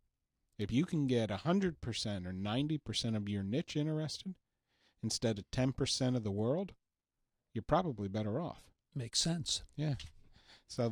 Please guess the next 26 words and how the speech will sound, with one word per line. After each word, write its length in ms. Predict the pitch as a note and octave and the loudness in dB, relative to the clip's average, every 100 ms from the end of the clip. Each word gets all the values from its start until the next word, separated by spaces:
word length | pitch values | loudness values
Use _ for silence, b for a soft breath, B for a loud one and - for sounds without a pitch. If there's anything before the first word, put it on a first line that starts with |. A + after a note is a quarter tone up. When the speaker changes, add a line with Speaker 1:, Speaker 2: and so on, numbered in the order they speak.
| A2+ | 4
Speaker 1:
that 240 | F3+ F#3 | 2 4
one 120 | C3+ C3+ | 6 6
Speaker 2:
That 100 | A#2+ | 8
Speaker 1:
was 80 | |
Speaker 2:
would 100 | D#3+ | 6
Speaker 1:
a 40 | B2 | 6
Speaker 2:
be, 180 | D#3 C#3 | 6 8
sorry, 300 | E3 E3 D#3+ | 8 8 8
Brian, 360 | C3 C#3 D3 - | 6 6 4 2
target 560 | - - D#3+ D3+ C3 E3 | -4 6 6 8 4 6
marketing. 560 | D3+ F#3+ E3+ A2 F#2 - - | 8 6 4 0 -4 -8 -4
Speaker 1:
Yeah. 220 | G#2+ F#2+ B B B B B _ - | -4 -4 B B B B B _ -2
Speaker 2:
Target 420 | D#3+ C#3+ C#3 C3 | 2 2 2 0
viraling. 680 | C3 C#3 F3+ D3 G#2+ G#2+ G#2 - B B B B | 6 6 8 6 4 0 -2 -8 B B B B
Speaker 1:
Um, 680 | B2 B2 B2+ B2 B2 A#2+ A2+ B2+ | 4 6 8 8 6 4 2 2
knowing 480 | B2+ C3+ C#3+ D#3 D3+ | 6 8 8 8 4
what 160 | D3+ | 2
flows 600 | - D#3 F3 A#2 E2+ - - | 0 0 2 2 -2 -10 -6
was 140 | A#2 A2 | -2 0
another 300 | A2+ A#2 A2+ | 0 0 -2
tip. 400 | - C#3+ - - _ _ A#2+ G#2+ | 0 0 0 -16 _ _ -8 0
Basically, 580 | A#2 C3 D3+ - B2 B2+ | 2 4 0 0 2 2
making 480 | A#2 A2 B2+ D#3 | 4 2 2 0
sure 320 | - - A#2+ A#2 | -2 0 2 0
that 240 | A#2+ | -2
you 80 | - | -6